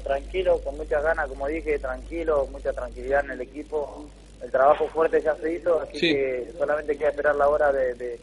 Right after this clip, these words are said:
Speaker 1: de la pelea y nada más, con muchas ganas, muy concentrado en lo que voy a hacer. Sé que puede ser una pelea importante y un gran trampolín al exterior, así que bueno,
Speaker 2: Sí.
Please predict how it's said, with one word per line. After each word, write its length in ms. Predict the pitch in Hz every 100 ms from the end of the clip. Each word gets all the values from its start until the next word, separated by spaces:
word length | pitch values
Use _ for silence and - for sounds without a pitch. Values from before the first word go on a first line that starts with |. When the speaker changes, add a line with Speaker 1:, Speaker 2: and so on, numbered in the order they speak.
| - 131 160 143
Speaker 1:
de 100 | 131
la 160 | 127 127
pelea 560 | 131 147 175 175 160
y 240 | 135 120 117 - - 139
nada 180 | 156 160
más, 220 | 156 139
con 140 | 139
muchas 260 | 175 175 160
ganas, 340 | 175 175 165 156
muy 120 | 165
concentrado 540 | 160 143 147 151 160
en 60 | 151
lo 100 | 139
que 80 | 143
voy 160 | 156
a 60 | 151
hacer. 280 | - 170 - - - - - - - -
Sé 80 | 143
que 100 | 139
puede 220 | 143 143
ser 140 | 143 139
una 160 | 135 127
pelea 500 | 127 139 135 127 120
importante 800 | 120 120 123 - 156 160 165 156 131
y 160 | 127 131
un 220 | 131 143
gran 240 | 139 147 139
trampolín 640 | 135 123 127 143 143 127 - - -
al 140 | 123
exterior, 480 | 127 - 135 156 165
así 240 | 139 156 147
que 200 | 147 131
bueno, 220 | 143 131
Speaker 2:
Sí. 220 | 180 151